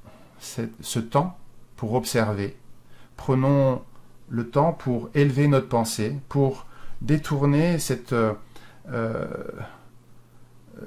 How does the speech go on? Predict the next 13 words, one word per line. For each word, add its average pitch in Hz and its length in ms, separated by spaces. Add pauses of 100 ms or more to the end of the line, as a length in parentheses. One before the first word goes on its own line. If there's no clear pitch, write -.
(220)
cette 139 300
attention 151 760
qui 131 260
est 139 260
ici 147 480
trop 147 200
souvent 143 380
dans, 123 320
dans, 117 460 (260)
dans 113 160
notre 120 260
environnement 120 580
proche, - 580